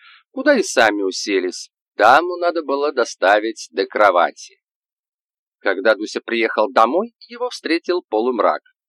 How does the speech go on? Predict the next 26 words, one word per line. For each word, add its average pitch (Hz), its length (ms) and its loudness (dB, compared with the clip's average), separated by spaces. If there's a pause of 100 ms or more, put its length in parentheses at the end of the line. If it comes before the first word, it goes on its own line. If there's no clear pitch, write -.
(580)
Честно 131 380 0
говоря, 135 440 4
он 190 220 0
даже 185 260 0
не 180 140 -2
слишком 170 480 -4
обратил 143 480 0
на 139 220 -2
это 131 180 0
внимание, 139 560 -2
потому 113 400 0
что - 200 -4
был 110 200 -4
сильно 98 400 -4
уставшим 123 720 0
после 143 340 -4
таскания 123 600 0
маменьки, 92 760 -2
а 85 160 -2
ещё 85 320 -10
совсем 175 640 -2
не 202 180 -6
выспавшимся 135 960 -4
после 104 380 -8
вчерашних 98 600 0
возлияний 104 800 -4